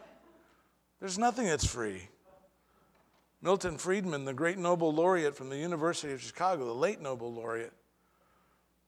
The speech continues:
was the president of a club.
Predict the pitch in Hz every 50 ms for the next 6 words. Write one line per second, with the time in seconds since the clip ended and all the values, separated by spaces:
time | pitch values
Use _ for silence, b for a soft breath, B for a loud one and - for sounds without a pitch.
0 | _ _ _ _ _ _ _ _ _ - - 294 285 - 151 151 135 143 131 -
1 | - 196 214 185 185 190 180 170 147 151 131 127 120 - - - 175 165 143 123
2 | 104 92